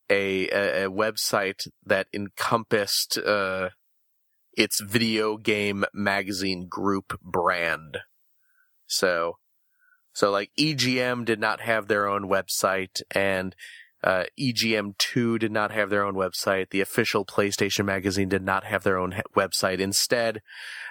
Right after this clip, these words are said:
all of those were associated with nuke dot com. So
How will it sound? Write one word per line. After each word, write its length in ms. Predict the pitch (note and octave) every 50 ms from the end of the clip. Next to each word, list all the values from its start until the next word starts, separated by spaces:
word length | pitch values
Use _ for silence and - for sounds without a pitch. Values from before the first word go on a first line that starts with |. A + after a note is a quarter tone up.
| - - _ _ _
all 260 | A#2 A#2+ B2 B2 A#2+
of 120 | A#2 G#2+ G#2+
those 480 | A#2 A#2 A2+ A2 A2 A2+ G#2+ - -
were 480 | A2 G#2+ G#2 G#2 G#2 G#2 G#2 G#2 G2+ - _ _ _ _ _ _ _ _ _ -
associated 1120 | B2 A#2+ - - - - D#3+ D#3 D3+ C#3 - - C3+ B2 A#2 A2+ A2+ A2+ A2 A2 G#2+ G#2 G#2+
with 360 | G2 G#2+ G#2 G2+ - - - - _ -
nuke 460 | F#2+ G2 G2+ G#2+ A2+ A#2 A2+ - - - - - G#2+
dot 360 | F#2 G#2+ G2+ G2+ G2+ - - - _ _ -
com. 680 | - - - G#2+ G2 F#2 F2 E2 E2 D#2+ D#2+ E2 F2+ - - _ - _ _ _ _ _ _ _ _ _ _ _ _ _ _ _ _ _ _ _ _
So 480 | - - - G2 E2 D#2+ D#2+ E2+ -